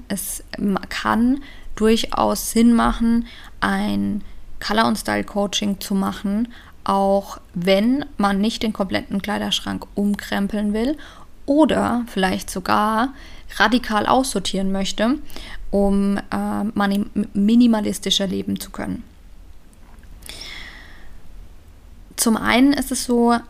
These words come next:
dass dir vielleicht, bei mir war es auf jeden Fall so, durch mein neues Wissen, dadurch, dass ich wusste,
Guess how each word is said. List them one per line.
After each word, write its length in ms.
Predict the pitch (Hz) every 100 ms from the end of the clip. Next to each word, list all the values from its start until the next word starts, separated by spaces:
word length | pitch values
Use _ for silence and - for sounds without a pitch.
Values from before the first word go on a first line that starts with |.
| - -
dass 720 | 202 196 202 202 - - - - -
dir 720 | 185 190 202 208 208 214 226 - - - - - - - - - - - - -
vielleicht, 720 | - 190 185 196 302 - 269 -
bei 100 | 196
mir 200 | 196 214
war 120 | 214
es 100 | -
auf 140 | -
jeden 200 | 196 214
Fall 240 | - 233 226
so, 380 | 226 233 262 262 - - - - -
durch 640 | 240 269 240 262 - - - - - -
mein 200 | 196 190
neues 400 | 190 185 - 180
Wissen, 500 | 185 - 226 285 294 - - - - - -
dadurch, 360 | 220 202 202 -
dass 200 | 247 254
ich 160 | 214
wusste, 540 | 202 202 - 196 220